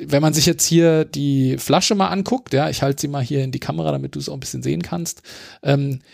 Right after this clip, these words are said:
da haben sie eben versucht, ähm, von diesem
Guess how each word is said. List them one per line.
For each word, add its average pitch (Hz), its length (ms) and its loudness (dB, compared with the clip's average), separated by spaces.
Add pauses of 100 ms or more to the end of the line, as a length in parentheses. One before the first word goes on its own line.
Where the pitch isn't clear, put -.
(580)
da 135 140 2
haben 165 160 2
sie 175 80 4
eben 156 140 2
versucht, 156 540 2
ähm, 143 380 2
von 143 300 0
diesem 131 540 -2